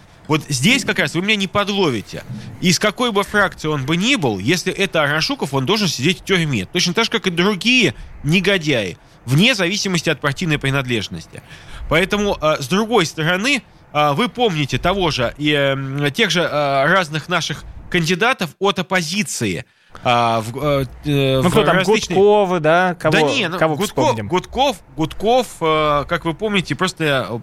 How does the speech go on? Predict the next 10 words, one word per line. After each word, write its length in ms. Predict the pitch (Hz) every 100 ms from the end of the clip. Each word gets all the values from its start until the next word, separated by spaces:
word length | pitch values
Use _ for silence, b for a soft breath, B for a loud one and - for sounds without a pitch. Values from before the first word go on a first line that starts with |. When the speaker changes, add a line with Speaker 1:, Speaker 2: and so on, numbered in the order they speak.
| -
Speaker 1:
прогуль-, 360 | 156 143 165
э, 200 | 131 131
прогуливал 640 | 123 147 156 202 185 143 135
массово 420 | 151 156 - 135
заседание 560 | 131 - 143 147 131 117
Госдумы, 480 | 139 131 117 87
он 100 | 98 117
его 120 | 127
не 140 | 127
появлялся. 580 | 131 151 127 90 - -